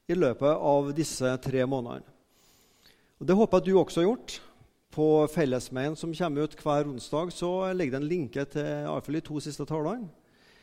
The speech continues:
Jeg skal veldig kort nevne tre av talene som jeg vil oppfordre deg veldig sterkt til å høre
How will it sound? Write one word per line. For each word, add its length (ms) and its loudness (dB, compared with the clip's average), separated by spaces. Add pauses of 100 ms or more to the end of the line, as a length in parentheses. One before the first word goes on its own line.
(840)
Jeg 100 0
skal 120 4
veldig 300 6
kort 260 4
nevne 380 4 (180)
tre 320 8
av 100 6
talene 460 4
som 160 -4
jeg 420 2
vil 220 2
oppfordre 480 -2
deg 220 2 (260)
veldig 400 2
sterkt 400 -6 (240)
til 80 -2
å 320 0
høre 560 2